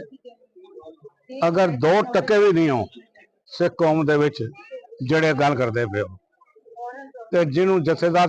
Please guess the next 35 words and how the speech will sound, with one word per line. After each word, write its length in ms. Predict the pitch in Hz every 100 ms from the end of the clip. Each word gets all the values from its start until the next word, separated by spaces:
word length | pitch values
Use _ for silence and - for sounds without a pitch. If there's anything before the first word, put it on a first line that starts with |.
| -
ਸਾਹਿਬ 260 | 147 160
ਦੇ, 60 | 175 175 170 175
ਤੁਸੀਂ 380 | - 180 170 190
ਇੱਕ 80 | -
ਇਕੱਲਾ 300 | 180 135 151
ਬੰਦਾ 300 | 160 165 160
ਕੌਣ 240 | 151 160
ਹੁੰਦਾ 240 | 156 143
ਉਸ 120 | 147 156
ਨੂੰ 140 | 147
ਰੋਕਣ 220 | 135 143
ਵਾਲਾ 240 | 143 139 135
ਜੀ? 180 | 139 127 _ _ _ _ _ - - 160
ਇਹ 60 | 156
ਖਾਲੀ 600 | 151 143 185 185 175 170 _ - 120
ਜਥੇਦਾਰ 520 | 143 156 139 139 156
ਸਾਹਿਬ 280 | 160 175 170
ਦੀ, 380 | 180 170 180 - _ - _ - - - - - 147
ਦੀ 120 | 170
ਗੱਲ 240 | 151 156
ਨਹੀਂ 120 | 180 180
ਕੀਤੀ, 420 | 165 143 127 95 _ _ _ _ _ -
ਉਸ 180 | 381 180 - - 143 127
ਜਿਸ 260 | 214 -
ਨੇ 220 | 196 208
ਪਰਿਵਾਰ 420 | 175 196 180 170 180
ਨੂੰ 200 | 190 180
ਪੈਣੇ 340 | 175 180 175
ਸੀ, 280 | 160 180 170 _ _ _ _ -
ਜਿਹਦੀਆਂ 360 | 151 180 185 175
ਬੜੀਆਂ 380 | 147 160 180
ਕੁਰਬਾਨੀਆਂ 560 | 147 175 156 160 170 175
ਸਨ, 340 | - 165 160
ਬੜੀਆਂ, 320 | 147 151 165 160
ਅਹ, 1200 | - - _ - 170 156 143 151 151 139 -